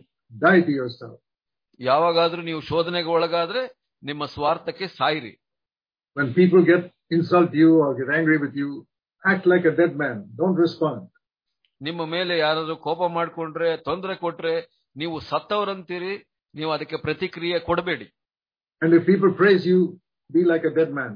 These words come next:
Speaker 1: Don't get puffed up.
Speaker 2: ಜನರು ನಿಮ್ಮನ್ನ ಮೆಚ್ಕೊಂಡ್ರೆ ಕೂಡ ಅದ್ರ ಬಗ್ಗೆ ಅಹಂಕಾರ ಪಡ್ಕೊಳ್ಬೇಡಿ, ಅದು ಹೆಮ್ಮೆ ಪಟ್ಕೊಳ್ಬೇಡಿ, ಅದಕ್ಕೂ ಸತ್ತೋಗ್ಬಿಡಿ.
Speaker 1: Wonderful results will come if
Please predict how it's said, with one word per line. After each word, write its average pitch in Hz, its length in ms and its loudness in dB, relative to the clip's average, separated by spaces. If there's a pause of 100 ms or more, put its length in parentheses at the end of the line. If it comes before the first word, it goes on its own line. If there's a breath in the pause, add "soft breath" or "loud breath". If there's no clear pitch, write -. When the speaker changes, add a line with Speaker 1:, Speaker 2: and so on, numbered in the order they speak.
Speaker 1:
Don't 156 160 -6
get 143 140 -4
puffed 127 360 -10
up. - 120 -18 (600)
Speaker 2:
ಜನರು 196 380 -4
ನಿಮ್ಮನ್ನ 175 300 -8
ಮೆಚ್ಕೊಂಡ್ರೆ 190 640 -8
ಕೂಡ 185 220 -4 (540)
ಅದ್ರ 147 200 -4
ಬಗ್ಗೆ 160 280 -4
ಅಹಂಕಾರ 180 500 -2
ಪಡ್ಕೊಳ್ಬೇಡಿ, 175 720 -8
ಅದು 147 240 -6
ಹೆಮ್ಮೆ 147 320 -10
ಪಟ್ಕೊಳ್ಬೇಡಿ, 175 840 -6 (280)
ಅದಕ್ಕೂ 233 280 -6
ಸತ್ತೋಗ್ಬಿಡಿ. - 580 -8 (580)
Speaker 1:
Wonderful 190 460 8
results 165 440 6
will 131 120 0
come 123 220 -2 (400)
if 120 80 -14